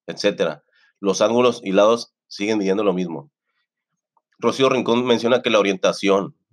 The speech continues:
la derecha se convierte en izquierda y la izquierda en derecha, pero todo es-, está a la misma distancia del eje de simetría, para lo cual también estoy de acuerdo. ¿Qué se modifica?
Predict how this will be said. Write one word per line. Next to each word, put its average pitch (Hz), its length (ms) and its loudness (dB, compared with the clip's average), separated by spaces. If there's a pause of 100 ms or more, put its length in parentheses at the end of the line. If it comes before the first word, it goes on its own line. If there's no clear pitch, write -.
(280)
la 95 140 2
derecha 98 260 2
se - 100 -10
convierte 98 300 -2
en 104 80 -4
izquierda 117 380 2
y - 20 0
la 98 80 -4
izquierda 95 240 0
en 95 80 2
derecha, 98 480 -2
pero 92 220 -2
todo 104 280 0
es-, 107 180 -8 (600)
está 110 460 0
a 107 120 -2
la 92 100 2
misma 98 200 2
distancia 98 320 0
del 90 80 -4
eje 92 140 -8
de 95 60 -6
simetría, 85 460 -8 (220)
para 95 160 2
lo 87 100 -2
cual 110 400 2
también 95 260 2
estoy 95 420 -2 (100)
de 95 120 -4
acuerdo. 85 460 -4 (760)
¿Qué 127 120 -2
se 139 100 2
modifica? 131 720 0